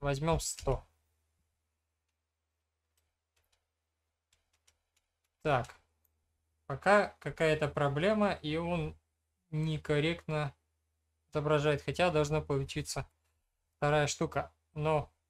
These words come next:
я не, не создал второй спрайт. Сейчас мы это... Давайте исправим.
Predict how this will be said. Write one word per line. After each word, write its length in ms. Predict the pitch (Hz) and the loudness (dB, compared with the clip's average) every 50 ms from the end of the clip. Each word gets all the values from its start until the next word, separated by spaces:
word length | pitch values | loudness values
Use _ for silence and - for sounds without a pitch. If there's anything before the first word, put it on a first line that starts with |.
| _ _ _ _ _ - | _ _ _ _ _ -20
я 260 | - 143 135 156 165 170 | -10 -2 2 2 2 4
не, 280 | 165 165 160 160 165 | 2 2 0 0 0
не 200 | 160 151 151 151 | 0 -2 -2 -2
создал 440 | 143 - - 147 135 139 151 151 143 | -2 0 -2 0 2 4 4 2 2
второй 340 | - - - 139 139 143 139 | 2 -2 -2 -2 0 0 -2
спрайт. 420 | - - - 143 139 127 117 76 - _ _ _ _ _ _ _ _ _ _ _ _ _ | -2 -4 -6 -6 -4 -4 -6 -8 -12 _ _ _ _ _ _ _ _ _ _ _ _ _
Сейчас 340 | - - - 143 139 - - | -14 -10 -8 -8 -8 -8 -8
мы 120 | 143 143 | -6 -4
это... 320 | 139 135 135 - 139 135 - _ _ _ _ _ _ _ _ _ _ _ _ _ _ _ _ _ _ _ _ _ _ _ _ _ _ _ _ _ _ _ _ _ _ _ _ _ _ _ _ _ _ _ _ _ _ _ _ _ _ | -2 -2 -2 -2 -6 -6 -8 _ _ _ _ _ _ _ _ _ _ _ _ _ _ _ _ _ _ _ _ _ _ _ _ _ _ _ _ _ _ _ _ _ _ _ _ _ _ _ _ _ _ _ _ _ _ _ _ _ _
Давайте 480 | - 147 139 139 135 135 - - 143 131 - | -6 -4 -2 -2 -2 -2 -4 -6 -8 -8 -6
исправим. 600 | 156 156 131 - - - 202 220 220 196 165 143 | -6 -8 -8 -4 2 4 6 6 6 6 2 0